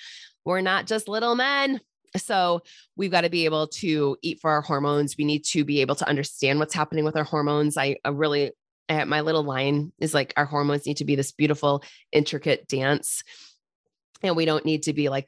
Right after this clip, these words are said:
the drunk girl at the, you know, dancing crazy at the frat party. Like, that's not what our hormones need to be doing. We need to literally have this beautiful, intricate dance.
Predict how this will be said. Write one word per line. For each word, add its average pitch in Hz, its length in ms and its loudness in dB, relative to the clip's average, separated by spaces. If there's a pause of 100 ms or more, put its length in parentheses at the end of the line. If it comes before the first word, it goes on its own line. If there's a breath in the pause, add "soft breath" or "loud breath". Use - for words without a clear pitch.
the 147 80 4
drunk 143 300 -2
girl 139 400 0
at 131 300 -2
the, 131 340 0
you 139 100 2
know, 135 60 -6
dancing 143 340 0
crazy 135 360 -2
at - 60 -2
the - 60 -16
frat - 220 -2
party. 101 400 -4
Like, 131 200 0
that's 147 200 0
not 156 80 0
what 147 100 0
our 139 60 0
hormones 135 340 0
need 135 80 -2
to 135 60 -4
be 135 80 -4
doing. 110 320 0 (380 loud breath)
We 165 120 2
need 143 180 0
to 147 100 -2
literally 139 420 0
have 143 160 0
this - 160 -6
beautiful, 160 640 -2
intricate 135 400 0
dance. 135 380 -2